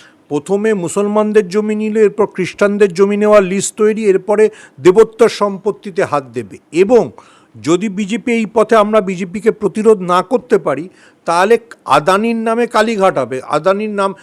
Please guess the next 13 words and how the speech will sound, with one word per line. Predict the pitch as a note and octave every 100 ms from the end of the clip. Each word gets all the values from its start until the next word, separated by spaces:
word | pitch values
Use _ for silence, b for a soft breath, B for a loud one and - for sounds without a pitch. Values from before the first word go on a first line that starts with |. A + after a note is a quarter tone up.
| b
কালীঘাটের | D#3 E3+ F#3+ G3+ G#3
নাম | G3+ G3
হবে | G3+ G3+
আদানি | F3+ F3 G3 G3+
কালীঘাট, | G3 D3 A2+ F#2+ B2 -
ঠিক | G#3+
আছে? | A#3+ F3
দক্ষিণেশ্বরের | D3 F3+ - G#3 G#3+ - G#3 G#3+
নাম | F#3+ F3+ F#3
হবে | G3+ G#3
দেখবেন | F#3+ G3 F#3 G3+ B B B
রুইয়া | D3+ F#3+ A3+ A#3 A3+
দক্ষিণেশ্বর। | F3+ G3 - G3 C3+ G#2 - A#2+